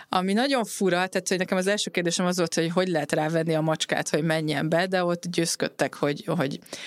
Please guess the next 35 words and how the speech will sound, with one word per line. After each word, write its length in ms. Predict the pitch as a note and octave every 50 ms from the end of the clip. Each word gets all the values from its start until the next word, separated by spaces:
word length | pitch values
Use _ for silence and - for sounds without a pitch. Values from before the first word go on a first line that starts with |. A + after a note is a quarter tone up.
| - - -
úgy 160 | G3+ C4 C4
kell 300 | - C4 G#3 F3 D3 - C3
elképzelni, 520 | A#2+ D#3+ F#3 F#3 - A#3 G3+ A#3 A3+ G#3
mint 180 | G3 F#3+ F3+ -
egy 140 | F#3 F3 F3
ilyen, 420 | F3+ F3 F3 F3 F3 F3+ F3 - -
mondjuk, 280 | F#3+ F#3 F3 F3 E3+
mint 160 | - F3+ F3 F3+
egy, 180 | F3 E3+ - -
egy, 260 | F3+ E3+ E3 E3+ -
egy 160 | - - E3+
mosógépnek 840 | E3+ F3 F3+ F#3+ F3 - - E3+ D#3 D#3+ D#3+ D3 D3 - D3+ - -
a 40 | D#3
ce-, 280 | - - - - - -
tehát, 200 | - F3 E3 E3+
hogy 80 | - E3+
mint 160 | E3+ E3+ -
mosógép 580 | - F#3+ F3 - - F3+ D#3+ D#3+ D#3 D3+ E3 E3+
dobot, 500 | E3+ C#3+ C#3 D3 F3 F#3+ C4 C#4+ - - _ _ - _ - - - - - - - - _
ö, 360 | - - F3+ E3+ E3+ F3 F3 E3+ -
oda 240 | - G3+ G3 F3+ E3+
bele, 400 | D#3+ D#3+ E3+ E3 E3 D#3+ D#3 D#3 - - C#3 A#2+ - -
bemegy 340 | E3+ F3 E3 E3 D3 D3 C#3+
a 40 | C#3+
macska, 360 | D3+ D#3 G3+ G3+ - - B3
tehát 220 | - F#3+ F3 -
akkor, 220 | E3+ E3+ - E3 E3+
amikor 280 | F3+ E3+ - E3+ E3
bemegy, 260 | E3+ F3 F3 D#3+ D#3
akkor 220 | D#3 D3 - D3+ D3
ott 140 | D3+ D3 -
van 180 | - D3 C#3+ D3+
a, 220 | D3 D3 B2+ -
az 220 | - C#3+ D3 D#3+
alom, 400 | C#3+ C#3+ D#3+ G3 B3 C4+ C#4+ C#4+